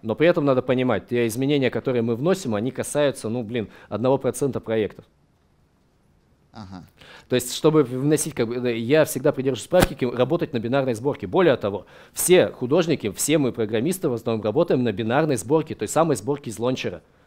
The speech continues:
Speaker 1: У нас кастомная сборка собирает только на вот эти вот устройства, потому что там есть дописанные, например, шейдера, которых раньше нельзя было написать, э, потому что не было пост-, продержки в постпроцессах материала. Но по факту все наши изменения — это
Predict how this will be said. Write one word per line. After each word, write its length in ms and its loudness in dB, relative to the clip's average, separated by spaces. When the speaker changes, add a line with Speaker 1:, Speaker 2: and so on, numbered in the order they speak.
Speaker 1:
У 60 -8
нас 200 2
кастомная 460 2
сборка 320 -2
собирает 480 0
только 280 0
на 200 0
вот 140 -4
эти 160 -4
вот 160 -6
устройства, 500 -2
потому 220 -4
что 160 -6
там 140 0
есть 180 0
дописанные, 460 -4
например, 240 -4
шейдера, 420 0
которых 400 -2
раньше 240 0
нельзя 280 0
было 200 -4
написать, 480 -4
э, 180 -2
потому 160 -8
что 120 -8
не 80 2
было 140 -2
пост-, 200 -10
продержки 400 -2
в 80 -12
постпроцессах 540 -8
материала. 480 -2
Но 120 -2
по 100 0
факту 320 2
все 160 0
наши 220 -2
изменения — 520 2
это 400 2